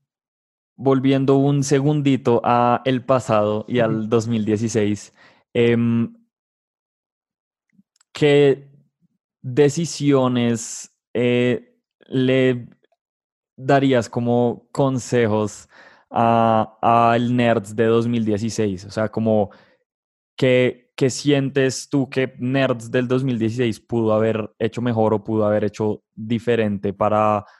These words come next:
Speaker 1: para de pronto tomar otra ruta o para pavimentar otro, otro tipo de camino? ¿Cómo, cómo, cómo ves al final del día Nerds en retrospectiva?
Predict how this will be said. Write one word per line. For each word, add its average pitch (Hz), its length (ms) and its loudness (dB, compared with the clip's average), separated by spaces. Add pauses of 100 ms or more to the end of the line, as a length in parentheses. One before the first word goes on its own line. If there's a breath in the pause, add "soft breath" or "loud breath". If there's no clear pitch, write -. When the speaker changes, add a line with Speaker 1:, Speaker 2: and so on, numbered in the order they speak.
(460 soft breath)
Speaker 1:
para 117 240 2
de 117 100 2
pronto 110 420 -2
tomar 117 300 0
otra 101 200 -2
ruta 107 380 -2
o 98 80 -2
para 101 220 -4
pavimentar 104 500 -2
otro, 101 320 -2
otro 104 280 -2
tipo 107 220 -4
de 101 60 -4
camino? 107 380 -6
¿Cómo, 101 460 -4 (400 soft breath)
cómo, 120 360 -2
cómo 135 320 2
ves 135 360 0
al 139 200 2
final 143 220 -2
del 120 120 -4
día 120 180 2
Nerds 123 360 -2
en 117 160 -4
retrospectiva? 117 800 -6